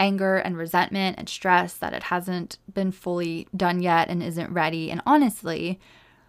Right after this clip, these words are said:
I don't really know that he would have even remembered to put it in the car, right? So,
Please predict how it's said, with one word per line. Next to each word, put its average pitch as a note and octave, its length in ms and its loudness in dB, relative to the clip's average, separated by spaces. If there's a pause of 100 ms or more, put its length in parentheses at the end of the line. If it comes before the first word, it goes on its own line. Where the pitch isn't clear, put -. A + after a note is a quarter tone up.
(580)
I A#3+ 120 4
don't C4+ 160 2
really F#3 220 0
know E3 180 -2
that E3 140 -4
he F3 120 -8
would F3+ 120 -2
have F3 100 -2
even E3 200 -4
remembered E3 540 -2
to - 100 -16
put - 180 -8
it E3 100 -4
in D3+ 120 -6
the - 60 -10
car, - 440 -10 (480)
right? E3 360 -4 (1000)
So, F3 720 0